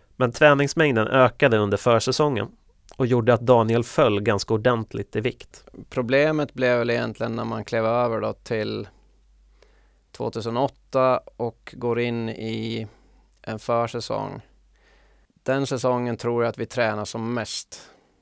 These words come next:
Speaker 2: Jag fick i mig lite för lite mot den träningen som vi gjorde. Så effekten kortsiktigt blev ju väldigt bra då, året innan. Men sen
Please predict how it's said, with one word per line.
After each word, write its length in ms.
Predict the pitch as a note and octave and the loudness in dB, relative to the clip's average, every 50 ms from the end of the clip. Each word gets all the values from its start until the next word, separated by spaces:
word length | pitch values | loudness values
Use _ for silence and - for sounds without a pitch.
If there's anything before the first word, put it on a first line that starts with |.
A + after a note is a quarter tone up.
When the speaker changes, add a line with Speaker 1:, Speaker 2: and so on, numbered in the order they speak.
| _ _ _ _ _ _ _ _ _ _ - | _ _ _ _ _ _ _ _ _ _ -16
Speaker 2:
Jag 120 | - - - | -14 -10 -10
fick 180 | A#2 A#2 - | -10 -8 -4
i 180 | B2 B2 A#2+ A#2+ | -4 -2 -2 -2
mig 240 | A#2 A2+ A2 A2 A2+ | -2 -4 -4 -4 -4
lite 240 | A2+ A2 - A2+ | -6 -6 -8 -8
för 100 | G#2+ A#2 | -8 -4
lite 560 | A2+ A#2 B2+ A#2+ A2+ - _ - A2 F#2+ G2+ F#2+ | -2 -2 -2 -2 -2 -4 _ -6 -6 -6 -6 -8
mot 600 | A2 A2 G#2+ G#2+ G#2+ - _ - - - - - _ _ _ _ _ | -10 -10 -10 -10 -10 -12 _ -16 -18 -18 -18 -20 _ _ _ _ _
den 220 | - - G#2+ A2 G#2+ | -12 -12 -10 -10 -6
träningen 480 | - B2 B2 A#2+ A#2 A2+ A2+ A2 G#2+ | -2 0 0 0 0 -2 -6 -6 -8
som 120 | G#2 G#2+ A2+ | -8 -6 -4
vi 60 | A#2 | -4
gjorde. 380 | A#2+ A#2 A2+ A2+ A2 G#2 A2 - _ _ _ _ _ _ _ _ _ - - - - _ _ _ _ _ _ _ _ _ | -2 -2 -4 -4 -6 -8 -12 -14 _ _ _ _ _ _ _ _ _ -20 -20 -20 -20 _ _ _ _ _ _ _ _ _
Så 160 | - - - | -12 -6 -6
effekten 800 | A2 A#2 - - C3 - - - _ - B2 A#2+ A#2+ A#2 A#2 A#2+ - | -4 -4 -2 -2 -2 -4 -4 -6 _ -2 0 0 0 -2 -6 -8 -6
kortsiktigt 720 | - - C#3+ C3+ - - - C#3+ C#3+ - - - B2+ A2 - | -2 0 0 0 -2 -2 -4 -4 -4 -4 -4 -6 -8 -6 -4
blev 200 | - B2+ A#2+ A#2+ | -2 0 0 2
ju 100 | A2+ A2+ | 2 0
väldigt 280 | A#2 A2+ A#2 A2+ - | 0 0 -2 -4 -4
bra 340 | - C3 C#3+ D3+ D3 C3 A#2+ | 0 2 4 4 4 4 2
då, 100 | A2 G#2+ | 2 0
året 420 | A2 A2 G#2 G#2 A#2 A#2 A#2 A#2 A#2+ C3 | 0 0 -2 -2 -2 -2 -2 -2 -2 -2
innan. 480 | C3 B2 A#2 A2 G2+ G#2 G2+ G2 A2 - _ _ _ _ _ _ _ _ _ _ _ _ | -2 -4 -4 -6 -6 -6 -8 -10 -12 -16 _ _ _ _ _ _ _ _ _ _ _ _
Men 560 | B2 A2 A2 A2 A2 G#2+ G#2+ G#2+ G#2+ G#2+ A2+ A#2 _ _ _ | -10 -8 -6 -6 -6 -8 -8 -10 -10 -12 -14 -16 _ _ _
sen 500 | - - - A#2+ A#2 A#2 A2+ A2+ A2 G#2+ | -14 -10 -8 -6 -6 -6 -6 -8 -10 -12